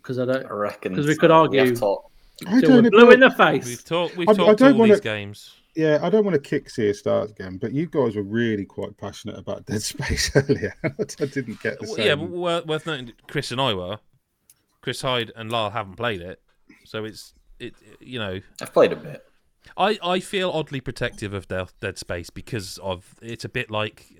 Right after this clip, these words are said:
Speaker 4: uh, it's a bit like Alan Wake two, where I never thought I'd see it happen.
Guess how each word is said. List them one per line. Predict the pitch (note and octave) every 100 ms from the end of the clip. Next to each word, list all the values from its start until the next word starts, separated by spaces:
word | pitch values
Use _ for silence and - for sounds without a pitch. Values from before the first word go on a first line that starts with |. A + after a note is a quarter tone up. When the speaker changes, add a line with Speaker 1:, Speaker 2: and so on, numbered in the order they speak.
| G#2
Speaker 4:
uh, | A#2+ - - _ _ _ _
it's | _
a | C#3
bit | E3+
like | C#3
Alan | C#3 A#2+
Wake | A2+ G#2+
two, | B2 G#2
where | G2
I |
never | G2+ G2
thought | G2 G#2
I'd | F2+
see | G2+
it | F2+
happen. | F#2+ F#2 E2